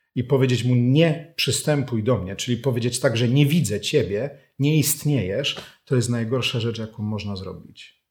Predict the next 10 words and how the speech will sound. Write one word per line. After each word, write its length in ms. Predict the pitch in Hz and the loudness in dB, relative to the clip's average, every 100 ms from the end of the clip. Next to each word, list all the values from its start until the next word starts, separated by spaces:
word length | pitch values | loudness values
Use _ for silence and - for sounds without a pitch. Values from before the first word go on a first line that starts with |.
| _ _ _ _ _ _ - | _ _ _ _ _ _ 0
Nie 240 | 123 123 | 2 4
istniejesz 640 | 113 - - 131 87 87 | 0 -4 -4 -4 -4 -8
dla 260 | 85 85 - | -12 -16 -18
mnie. 140 | - - _ _ _ _ _ _ _ | -20 -20 _ _ _ _ _ _ _
Jesteś 340 | 120 - 131 123 | -6 -2 -2 0
nicością. 680 | 127 - 107 98 - - - _ _ _ _ _ _ _ _ _ _ _ | -2 -2 -6 -8 -10 -14 -20 _ _ _ _ _ _ _ _ _ _ _
Najgorzej 640 | 127 123 113 147 135 139 | 6 6 6 6 6 4
boli 280 | 110 120 110 | 2 2 2
nas 240 | 107 107 107 | -2 -4 -4
nicość. 760 | 92 - - - - - _ | -6 -8 -14 -20 -20 -20 _